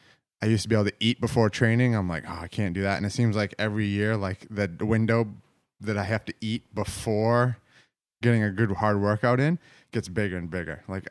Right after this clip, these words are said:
it's almost, like, two hours now. If I eat within two hours of working out real hard, like, I'm like, "Oh," like, it, it really affects my performance, whether I feel like I'm gonna throw up or I feel just slow and laggy and,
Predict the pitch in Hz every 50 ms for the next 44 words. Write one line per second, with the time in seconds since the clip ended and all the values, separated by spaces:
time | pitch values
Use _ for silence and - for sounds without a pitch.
0 | - - 104 92 98 107 107 104 98 - 98 - - - 117 101 90 82 85 87
1 | 87 - 87 78 78 85 87 - 113 117 123 113 101 113 107 104 104 - - 120
2 | 110 104 101 101 107 104 95 98 92 101 101 98 95 95 95 98 - 92 95 95
3 | 85 90 92 101 113 92 85 85 80 - - _ _ _ _ _ _ _ _ _
4 | _ _ _ - 87 90 87 82 80 82 82 82 82 82 - - - - 90 90
5 | 87 - - 101 92 - 113 110 117 113 104 92 87 - - 104 95 - - 82
6 | 80 87 85 - 101 95 90 85 80 - 90 87 87 82 85 - 98 90 90 90
7 | 92 85 80 - - 92 95 98 98 98 95 - 87 87 82 80 - 98 90 82
8 | 82 - - - 104 98 95 92 90 92 92 92 98 101 98 101 101 92 87